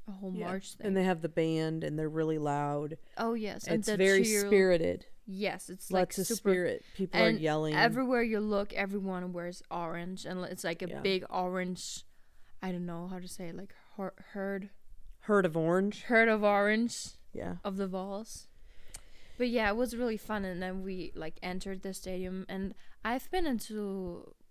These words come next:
Speaker 1: I've been to, um, soccer stadiums before, and they're really big, but, like, the football stadium, I think there was a whole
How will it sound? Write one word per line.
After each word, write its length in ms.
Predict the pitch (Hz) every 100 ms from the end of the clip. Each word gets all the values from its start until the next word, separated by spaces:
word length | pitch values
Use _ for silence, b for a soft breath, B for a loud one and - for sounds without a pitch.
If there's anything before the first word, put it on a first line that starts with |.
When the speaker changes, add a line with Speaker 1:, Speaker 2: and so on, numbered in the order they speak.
| -
Speaker 1:
I've 240 | 196 196
been 180 | 220 214
to, 340 | 202 202 185
um, 320 | - 170 170 185
soccer 420 | - 180 170 190
stadiums 540 | 185 - 185 190 190
before, 380 | 208 196 214 226 B B B -
and 200 | 226 202
they're 200 | 226 190
really 320 | 180 170 170
big, 400 | 180 180 185 -
but, 220 | - 185 196 - -
like, 220 | 190 185
the 100 | -
football 480 | 175 - 214 226 311
stadium, 380 | 294 320 320 311
I 100 | 247
think 200 | 233 214
there 120 | 190
was 200 | 175 170
a 100 | 165
whole 480 | 170 - 180 170 -